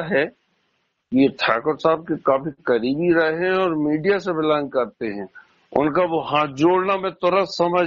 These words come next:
गया कि बताओ यार, ये है कांग्रेस के नेता, जो एक मीडिया कर्मी के सामने हाथ जोड़ के कहते हैं कि भोपाल आएंगे तो आप मिलना हमसे।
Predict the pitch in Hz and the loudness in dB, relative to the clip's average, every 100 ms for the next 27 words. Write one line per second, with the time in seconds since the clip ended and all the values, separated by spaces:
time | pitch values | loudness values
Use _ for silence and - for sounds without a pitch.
0 | 151 156 185 180 170 143 139 139 156 160 | -2 0 2 0 -2 2 2 4 4 4
1 | 131 135 160 _ _ _ _ _ _ - | 2 0 -4 _ _ _ _ _ _ -14
2 | 95 101 120 170 170 175 147 147 131 127 | -10 -2 2 2 2 0 -2 -4 -2 -2
3 | 117 - 110 101 87 90 - - _ _ | -2 -2 -2 -2 -2 -4 -4 -14 _ _
4 | _ _ _ _ _ _ _ 117 113 139 | _ _ _ _ _ _ _ 0 2 2
5 | 156 139 131 127 135 135 170 185 - - | 0 -2 -4 -2 -2 0 0 0 0 0
6 | 131 147 180 170 - 156 160 156 127 131 | 0 2 2 0 -2 0 2 0 0 -2
7 | 143 156 165 143 135 123 123 - 151 180 | 0 2 2 0 -4 -2 -2 0 0 2
8 | 170 147 214 175 139 143 143 139 143 143 | 2 0 0 2 2 2 2 2 2 -2
9 | 143 175 170 160 139 139 127 120 127 139 | -2 -2 -2 2 2 2 2 2 2 0
10 | 113 117 110 113 | -2 -6 -6 -8